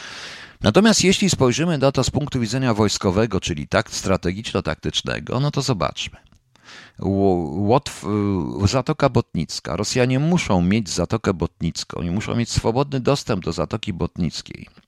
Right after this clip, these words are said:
I muszą mieć, y, właśnie przez Łotwę, y, takie jak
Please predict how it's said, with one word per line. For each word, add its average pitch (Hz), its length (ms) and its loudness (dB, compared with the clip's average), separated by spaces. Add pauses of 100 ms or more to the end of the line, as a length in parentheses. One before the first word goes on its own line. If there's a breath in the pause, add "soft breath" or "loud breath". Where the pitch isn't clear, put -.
(100)
I - 60 0
muszą 110 240 0
mieć, 117 340 -2
y, 92 400 2
właśnie 90 400 0
przez 92 260 -4
Łotwę, - 480 -6 (800 loud breath)
y, 78 80 -2
takie 87 260 2
jak 78 160 2